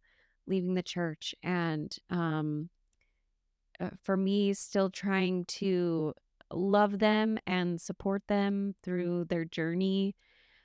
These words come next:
Um, but also, i-,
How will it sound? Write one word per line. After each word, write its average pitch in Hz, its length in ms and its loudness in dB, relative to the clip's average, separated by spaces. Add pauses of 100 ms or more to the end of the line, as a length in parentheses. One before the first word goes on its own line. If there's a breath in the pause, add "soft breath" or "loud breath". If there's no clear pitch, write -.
(120)
Um, 175 520 0 (500)
but 190 240 0 (120)
also, 185 960 4 (800)
i-, 196 100 -4